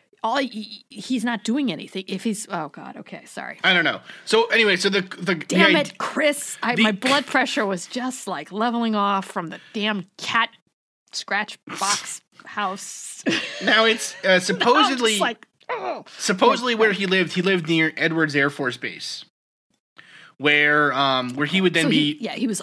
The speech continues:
Speaker 1: off, so he lived off campus.
Speaker 2: Exactly. Well, so everyone does. That's the whole thing, is that everyone does, and then they take these kinda nondescript planes over to, um, over to Area fifty-one to work.
Speaker 1: No way.
Speaker 2: Yeah.
Speaker 1: No way.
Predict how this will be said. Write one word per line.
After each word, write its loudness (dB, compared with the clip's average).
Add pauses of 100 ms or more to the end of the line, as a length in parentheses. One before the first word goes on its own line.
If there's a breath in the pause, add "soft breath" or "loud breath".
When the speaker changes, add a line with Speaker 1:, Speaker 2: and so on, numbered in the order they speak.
Speaker 1:
off, -2
so -4
he 2
lived -2
off -4
campus. -14
Speaker 2:
Exactly. 4
Well, 4
so 2
everyone 4
does. 2
That's 2
the 2
whole 0
thing, 2
is 0
that 0
everyone 2
does, 2 (240 loud breath)
and 2
then 2
they 4
take 0
these 0
kinda 2
nondescript 0
planes 0
over -2
to, -4 (400 loud breath)
um, -2
over 2
to 2
Area 2
fifty-one -8
to -4
work. -12 (280)
Speaker 1:
No -2
way. -10 (800)
Speaker 2:
Yeah. 4
Speaker 1:
No 2
way. 4